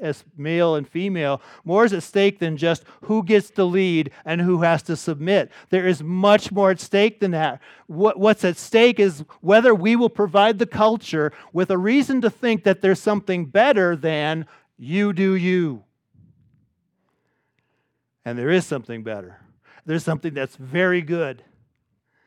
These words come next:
And God has provided it in the Savior,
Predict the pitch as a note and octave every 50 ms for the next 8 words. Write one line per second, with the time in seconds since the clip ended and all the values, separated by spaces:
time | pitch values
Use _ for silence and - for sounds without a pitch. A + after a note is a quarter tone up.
0 | _ _ _ _ _ _ _ _ _ _ - D#3 D#3+ C#3 D3+ F#3 G#3 G#3 G3 G3
1 | F3 D#3+ D3 F#3 F3 D#3+ D3+ F3+ F3 F3+ F3+ F3+ F3 D#3+ C#3+ C#3 _ _ _ _
2 | _ - G#3+ F#3+ F3+ E3+ D#3 C#3 - - - - G3+ G#3 G#3 G3+ E3 F3+ E3 D3+
3 | C3 -